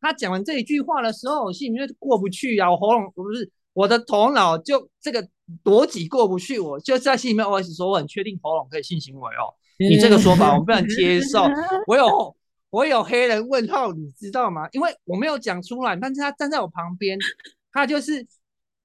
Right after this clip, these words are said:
Speaker 1: 我不知道为什么，我没有讲话，我只是想说，“嗯，喉咙可以，我确定可以，我，我，我过不去。”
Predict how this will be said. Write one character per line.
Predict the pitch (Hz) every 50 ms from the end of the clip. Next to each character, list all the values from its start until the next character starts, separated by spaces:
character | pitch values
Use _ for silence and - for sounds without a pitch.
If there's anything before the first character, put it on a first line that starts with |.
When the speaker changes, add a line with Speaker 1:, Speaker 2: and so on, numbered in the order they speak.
| _ _ _ _
Speaker 1:
我 | - 208
不 | 208 320
知 | 311
道 | 311 339
为 | 330 294
什 | - - 185
么， | 180 175
我 | 190 202
没 | 202
有 | 285 302 285
讲 | - - 214 175 170 165 160
话， | 240 277 262
我 | 226 226 247
只 | 247 - 185 220
是 | 277
想 | 269 - 202 160 160
说 | 165 214 226 240 240 226
，“嗯， | 220 202 180
喉 | 156 185 208
咙 | 240 226 180
可 | - - 160 175
以， | 202 196 151 139
我 | 135 143
确 | - - 220 220
定 | 208 240 226
可 | 190 - 294 151 160
以， | 175 330 143 147
我， | 165 370 403 - _
我， | - 359 381
我 | - - -
过 | 247 233 - 480 403
不 | - 571
去。” | 466 - - 220